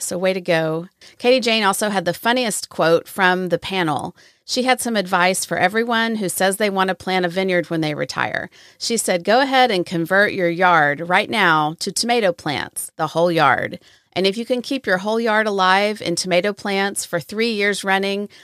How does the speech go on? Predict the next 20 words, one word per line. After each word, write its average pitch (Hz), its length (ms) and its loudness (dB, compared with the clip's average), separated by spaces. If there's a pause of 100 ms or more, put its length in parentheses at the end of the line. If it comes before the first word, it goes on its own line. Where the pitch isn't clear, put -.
(100)
then 190 160 -4
you've 233 160 -2
got 214 120 4
a 208 60 -2
shot 190 260 2
at 190 120 2
a 190 60 2
vineyard. 165 500 -4 (280)
If - 160 -8
you 196 120 -2
still 226 340 0
love 247 220 4
it 180 180 4
in 175 120 -2
three 196 280 -4
years 185 500 0
and 185 160 -2
have 175 380 0
bountiful 214 540 0
tomatoes, 214 800 -2